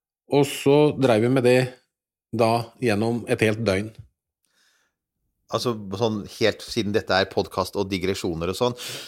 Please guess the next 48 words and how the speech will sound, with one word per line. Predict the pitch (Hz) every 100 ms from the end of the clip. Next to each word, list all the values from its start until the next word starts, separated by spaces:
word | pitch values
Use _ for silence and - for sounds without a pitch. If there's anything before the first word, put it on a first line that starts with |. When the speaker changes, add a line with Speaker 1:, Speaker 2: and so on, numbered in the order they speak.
| - _ -
Speaker 2:
eh, | 113 120 123 120 -
jeg | 117 127
husker | - 104
for | - 120
mange | 98
år | 87
siden | 107 104 110
så | 120
hadde | 101 90
jeg | 95 101
en, | 104 101
eh, | 101 95 107
professor | 117 113 101 98 98
i |
astronomi | 104 - 110 113 123
som | - 117
hadde, | 113 110 123 -
han, | 127 131 - - -
han | 143 147
likte | 180 - - 143
å | 143
påpeke | - 98 - 107 143
overfor | 127 127 123
folk | -
som | 127
tror | 113 107
på | 135
astrologi, | 127 - 131 160 175 240 -
ikke | - - - 160
sant? | 185 - - -
For | 127
man | 143
er | 143
veldig | 113
opptatt | 107 104 -
av | 113
liksom | 110 113
når | 104 -
planeter | 110 101 - 117
går | 113 110 107
opp | - _
og, | - 110 101 95
og, | 104 104 101 110 104
står | - 104
opp | -
og | 104 113
går | 156
ned, | 202 117